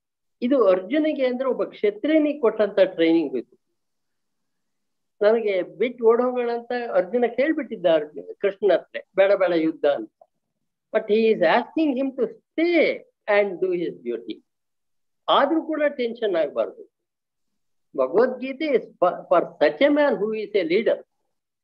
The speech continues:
who wants to be without tension even after doing his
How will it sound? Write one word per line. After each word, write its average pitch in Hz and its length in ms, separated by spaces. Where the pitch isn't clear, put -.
who 202 140
wants 208 440
to 254 60
be 262 160
without 202 420
tension 254 440
even 247 320
after 220 540
doing 220 200
his 196 340